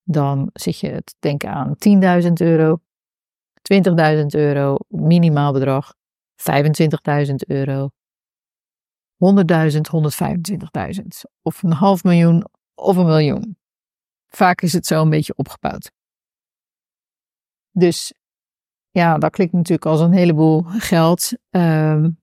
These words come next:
om in te investeren. En wil je ook bij hele grote, of tenminste, hè, bij dat soort partijen waar je met grotere bedragen in moet stappen,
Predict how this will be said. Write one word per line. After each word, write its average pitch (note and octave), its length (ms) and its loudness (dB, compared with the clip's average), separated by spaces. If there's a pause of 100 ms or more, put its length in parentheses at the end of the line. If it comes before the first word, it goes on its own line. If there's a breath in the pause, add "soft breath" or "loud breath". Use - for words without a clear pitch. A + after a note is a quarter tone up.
(340)
om D#3+ 180 2
in D#3+ 140 2
te - 100 -8
investeren. D#3+ 680 -2
En E3 360 -4 (180)
wil D#3+ 380 0
je F3+ 140 4
ook D#3 240 0
bij E3+ 260 0
hele F#3 340 2
grote, G3 360 0 (100)
of - 260 -6
tenminste, F#3 400 0 (420)
hè, G#3 180 2
bij F#3 160 2
dat F3+ 160 0
soort - 180 -4
partijen E3 440 -2
waar D3+ 160 0
je D3+ 60 0
met D3+ 140 -2
grotere G3 380 0
bedragen E3 480 2
in E3 140 0
moet D#3 200 0
stappen, D#3 460 -4